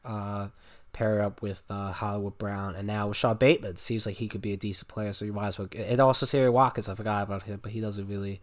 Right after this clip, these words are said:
stay healthy. That's the thing, you know, with Odell, you have to really be aware of what you're dealing with. His health, always in question, and his personality, you know, some people are worried about the locker room effect. So just, that, that,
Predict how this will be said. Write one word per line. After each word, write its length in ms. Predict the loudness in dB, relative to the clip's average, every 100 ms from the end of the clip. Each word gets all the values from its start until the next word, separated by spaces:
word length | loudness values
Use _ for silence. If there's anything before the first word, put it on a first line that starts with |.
| -12
stay 200 | -6 -4
healthy. 500 | -4 -4 -6 -8 -8 -12 -14 4
That's 180 | 6 8
the 80 | 4
thing, 360 | 2 0 0
you 40 | 0
know, 140 | 0
with 200 | 0 2
Odell, 400 | 2 0 0 0
you 140 | 0
have 120 | 0 0
to 100 | 2
really 520 | 4 6 6 4 0 -8 -10 2
be 140 | 6
aware 340 | 8 8 6 6
of 160 | 4
what 140 | 0 0
you're 80 |
dealing 320 | 0 0 0 -2
with. 180 | -4
His 160 | -4 0
health, 460 | 6 6 6 0 -18 -14 2
always 380 | 4 4 4
in 60 | 2
question, 680 | 0 -2 2 0 0 -2 -2 -10 -18 -2
and 80 | 0
his 140 | 2
personality, 920 | 6 6 6 6 6 6 4 0 -2 -4
you 160 | -2
know, 160 | 0 2
some 180 | 2 2
people 240 | 2 4
are 140 | 4
worried 240 | 4 2 2
about 160 | 0
the 80 | -4
locker 280 | -2 -2 -4
room 180 | -4 -6
effect. 460 | -6 -8 -8 -10 -20 -20 -20 -18 -6
So 360 | -4 -2 -2 -2
just, 500 | 2 2 2 -4 -8
that, 240 | -8 -8
that, 220 | -12 -14